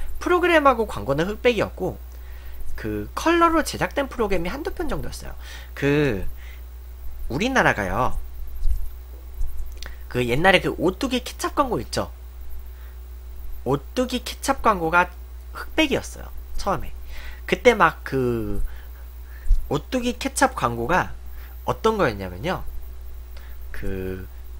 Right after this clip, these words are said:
케찹으로 깍두기를 <laughs> 담가보세요. 근데 케찹으로 깍두기를 담근 거 어떤 색깔이었는지 저는, 네, 저는 알 수가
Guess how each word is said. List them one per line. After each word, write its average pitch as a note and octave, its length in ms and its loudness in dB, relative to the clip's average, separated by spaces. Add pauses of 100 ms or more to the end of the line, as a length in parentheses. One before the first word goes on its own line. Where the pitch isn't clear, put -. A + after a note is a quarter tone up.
(1400)
케찹으로 D#4+ 640 4
깍두기를 D#4+ 580 2
<laughs> - 0 -
담가보세요. A2 840 2 (1500)
근데 F3 240 4
케찹으로 C4 520 4
깍두기를 B3 480 2
담근 C#3+ 360 -2
거 F3+ 240 4
어떤 D3+ 760 0 (260)
색깔이었는지 D3 800 0
저는, G2+ 440 -4 (1200)
네, F#2 360 -6
저는 C#3+ 720 -6 (100)
알 - 100 -4
수가 G#2+ 440 0